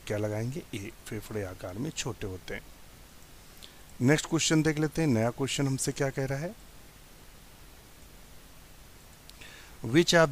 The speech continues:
these is not Mendelian disorder? इनमें से Mendelian disorder कौन सा नहीं है? तो बताइएगा, कौन सा disorder नहीं है?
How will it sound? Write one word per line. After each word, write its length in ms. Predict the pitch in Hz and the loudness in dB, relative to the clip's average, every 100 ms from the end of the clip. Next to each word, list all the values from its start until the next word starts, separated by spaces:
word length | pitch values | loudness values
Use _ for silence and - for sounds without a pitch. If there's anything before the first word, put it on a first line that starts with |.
| 123 | 6
these 320 | 147 156 151 | 6 8 6
is 80 | 135 113 | 6 6
not 140 | 117 131 120 | 6 4 4
Mendelian 720 | 113 107 107 107 120 123 107 | 4 6 4 4 4 4 4
disorder? 460 | - 92 92 98 | 0 -4 -4 -6
इनमें 380 | - 117 123 143 | 0 4 6 6
से 160 | 139 135 | 4 2
Mendelian 580 | 120 104 104 104 117 117 | 4 2 2 2 2 2
disorder 500 | 107 110 101 101 120 | 2 0 -2 -4 -6
कौन 340 | - 104 104 | -2 0 0
सा 240 | - 160 185 - - - - | 0 0 -2 -12 -18 -16 -2
नहीं 580 | 104 104 107 101 117 123 | 2 4 6 6 6 6
है? 220 | 95 101 - - - - | 4 -4 -8 -16 -20 -8
तो 60 | 120 | -4
बताइएगा, 560 | 110 117 104 98 127 196 - - - - - - - - - - - - - - - - - - - | 2 2 2 0 -4 -6 -12 -20 -20 -20 -20 -20 -20 -20 -20 -20 -20 -20 -20 -20 -20 -20 -20 -8 2
कौन 240 | 123 131 | 6 8
सा 140 | 127 123 | 6 4
disorder 580 | 117 - 113 107 113 | 4 4 4 4 2
नहीं 260 | 104 104 107 | 4 4 4
है? 220 | 113 214 | 2 -2